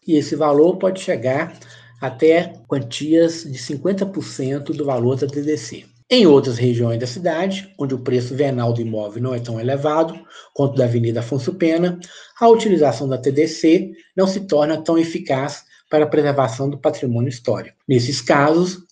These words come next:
inviabilizando assim os gastos com o processo de restauração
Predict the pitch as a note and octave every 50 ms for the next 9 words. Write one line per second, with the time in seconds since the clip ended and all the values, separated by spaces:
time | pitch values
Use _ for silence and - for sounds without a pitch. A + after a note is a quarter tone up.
0 | _ - G#3 F#3+ F#3 F3+ D#3+ E3 D#3+ D3 B2+ A#2 A2+ A2+ A2 A#2 C3+ C#3 C#3 -
1 | - F3 F#3 G3 F#3+ - - - _ _ - A3 G3+ F#3+ D#3 C3+ C#3 C3+ C3 C#3+
2 | D3+ - - F3+ - - - F#3 F3+ F#3 - F3+ E3+ D3+ - - - - A#2+ B2
3 | C3 B2+ - D3 C#3 C#3 C3+ C#3+ C#3 - D3+ C#3+ C3 B2 A#2 A#2+ - - B2 A#2
4 | B2 C#3+